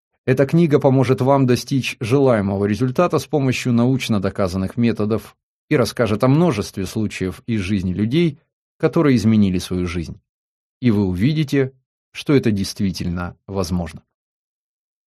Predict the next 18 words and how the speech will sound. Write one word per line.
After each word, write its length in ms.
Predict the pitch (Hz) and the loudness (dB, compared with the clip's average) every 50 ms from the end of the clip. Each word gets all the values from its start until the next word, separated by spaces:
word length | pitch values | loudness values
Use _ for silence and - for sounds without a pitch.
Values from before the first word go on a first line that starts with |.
| _ - | _ -14
Скорее 320 | - - 185 185 214 208 | -2 2 4 6 6 6
всего, 300 | 196 - 208 202 208 220 | 4 4 4 4 6 6
вы 100 | 190 175 | 6 6
открыли 380 | 170 160 - 185 196 196 185 170 | 4 4 4 4 4 6 6 4
эту 180 | 165 139 156 147 | 4 2 0 -2
книгу, 460 | - - 185 208 214 185 165 165 139 | 0 2 4 6 6 4 4 2 2
потому 460 | 131 151 139 - 147 147 156 165 165 | 2 0 0 2 2 2 2 2 0
что 220 | - - - 160 | 0 0 0 2
недовольны 880 | 147 147 139 127 127 127 123 123 139 160 170 170 165 160 160 160 156 147 | 4 4 4 6 6 4 4 6 4 6 6 6 4 4 4 4 2 2
или 340 | - - 147 139 135 127 123 | 0 0 2 4 4 4 4
даже 480 | 110 107 127 131 123 101 101 131 131 | 4 4 4 4 4 4 4 4 4
рассержены 800 | 131 123 113 - - - 147 143 123 95 82 87 90 92 101 98 | 4 4 2 0 -2 0 2 2 2 2 0 -2 -2 -2 -2 -2
тем, 360 | 95 - - 135 139 147 147 143 | -4 -2 0 2 2 2 2 0
что 260 | 131 - - 120 117 | -2 -2 0 0 2
вам 180 | 123 123 120 | 2 2 2
постоянно 640 | 113 120 113 - - 123 113 113 123 127 131 135 131 | 0 -2 -2 -2 0 0 2 2 2 2 2 2 0
приходится 680 | 127 - 113 107 - - 113 107 104 101 - - - 107 | 0 -2 -4 -2 -2 -2 -2 -2 -2 -4 -4 -4 -4 -4
преодолевать 800 | 104 117 113 110 107 104 104 101 101 101 110 113 110 104 - - | -2 0 0 2 2 2 2 2 2 2 4 2 2 0 -2 -6